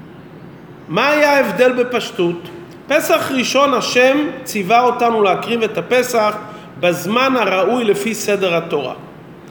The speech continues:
פסח שני היה לאנשים שלא הביאו את הפסח בזמנו, והחידוש הוא שלא אומרים "עבר יומו בטל קורבנו". התורה קובעת מועד נוסף ללמדנו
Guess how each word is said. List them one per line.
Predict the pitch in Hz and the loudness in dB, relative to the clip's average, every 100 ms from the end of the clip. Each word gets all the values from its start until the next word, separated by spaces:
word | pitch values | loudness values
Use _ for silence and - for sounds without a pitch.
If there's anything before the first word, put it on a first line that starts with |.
| - | -8
פסח | - 262 294 277 | -2 0 0 -2
שני | 254 240 254 | -2 2 2
היה | 233 233 240 | 4 4 4
לאנשים | 226 202 180 - 240 254 269 - - - - | 2 0 0 0 0 0 -2 -8 -14 -18 -12
שלא | - 190 247 | -2 4 4
הביאו | 269 208 262 240 | 4 2 4 4
את | 220 | 4
הפסח | 196 220 233 233 185 160 | 0 0 0 0 -4 -4
בזמנו, | 185 160 175 156 147 175 - - - - - - | -4 0 0 2 0 -2 -6 -14 -18 -20 -16 -8
והחידוש | 143 - 170 170 330 - | -6 -4 -4 0 0 2
הוא | 233 214 214 - - - | 0 0 -2 -8 -16 -14
שלא | - 254 320 | -2 2 2
אומרים | 311 233 240 208 | 2 2 2 2
"עבר | 175 185 208 196 | 2 2 4 4
יומו | 180 185 190 | 2 2 2
בטל | 170 170 196 | 0 0 0
קורבנו". | 180 185 165 160 156 151 143 - - - | 0 -2 -2 0 0 -2 -4 -12 -10 -6
התורה | 175 220 214 254 247 | -2 0 4 2 2
קובעת | 226 180 226 240 247 214 | 0 2 4 4 2 0
מועד | 202 208 226 | 0 2 2
נוסף | 202 180 165 247 269 285 - | 2 -2 0 2 2 2 0
ללמדנו | 190 185 180 170 233 262 254 240 | 0 2 0 2 2 4 4 4